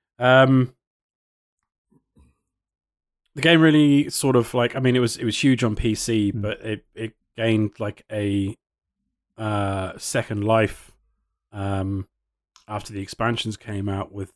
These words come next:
Speaker 1: the, uh, release of the Orange Box, because that was, I think it was the first time that Half-Life two made it onto consoles
Speaker 2: Yeah.
Speaker 1: as well.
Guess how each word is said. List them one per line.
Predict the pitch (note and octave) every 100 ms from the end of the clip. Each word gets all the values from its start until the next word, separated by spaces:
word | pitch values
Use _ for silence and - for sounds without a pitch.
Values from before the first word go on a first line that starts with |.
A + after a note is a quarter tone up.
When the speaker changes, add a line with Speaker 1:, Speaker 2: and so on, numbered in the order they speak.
| -
Speaker 1:
the, | G#2 G2+ G2+ G2+ G2 G2 -
uh, | G2+
release | G2 G#2+ G#2
of | G#2+
the | G#2 -
Orange | G#2+ A#2+ A#2 -
Box, | C3+ -
because | - A#2 A#2
that | A2+ G2+
was, | A2 G#2+
I | C#3+
think |
it | E3+
was | C3
the | -
first | - A#2 G#2+ -
time | A2 A2
that | G#2+
Half-Life | A2+ - G2 -
two | A2
made | G#2+ G#2
it | G2
onto | F#2 F2+
consoles | - B2 A#2+ D3+ D#3 C#3
Speaker 2:
Yeah. |
Speaker 1:
as | C3
well. | D#3 -